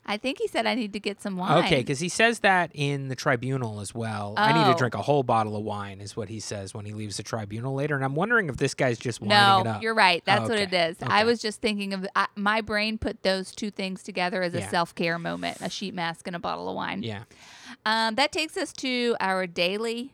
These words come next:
Speaker 1: It's called Flag Down. You'll be playing as individuals. Um, basically, you ha-, you hang from a tank, and you're trying to gla-, grab flags that are worth points, uh, while, like,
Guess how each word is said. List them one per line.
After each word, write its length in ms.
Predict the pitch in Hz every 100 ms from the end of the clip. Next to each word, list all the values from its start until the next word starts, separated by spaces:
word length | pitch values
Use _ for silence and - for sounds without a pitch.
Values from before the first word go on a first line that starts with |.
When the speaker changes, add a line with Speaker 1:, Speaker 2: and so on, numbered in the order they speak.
| -
Speaker 1:
It's 160 | 202 -
called 260 | 208 196
Flag 560 | - - 180 185 185 185 -
Down. 520 | 175 175 185 220 330
You'll 140 | 294 302
be 80 | 392
playing 320 | 381 277 240
as 100 | 214
individuals. 1040 | 202 190 180 185 185 208 214 208 202 - -
Um, 420 | 196 175 180 175 185
basically, 420 | 190 196 - 202
you 140 | 180 170
ha-, 220 | - 208 -
you 180 | 185 170
hang 540 | - 196 214 285 330
from 240 | - 226 185
a 60 |
tank, 580 | - - 208 370 - - _ - -
and 120 | - 196
you're 80 | 185
trying 240 | 240 277
to 60 | 277
gla-, 300 | 214 202 208 - -
grab 360 | 202 220 240
flags 680 | - - 214 196 165 170 202
that 140 | 196 190
are 120 | 185
worth 380 | 196 214 - -
points, 800 | - 320 180 233 - - - - _ - _ -
uh, 320 | 190 180 180
while, 580 | 214 220 233 240 233 214
like, 380 | 190 180 -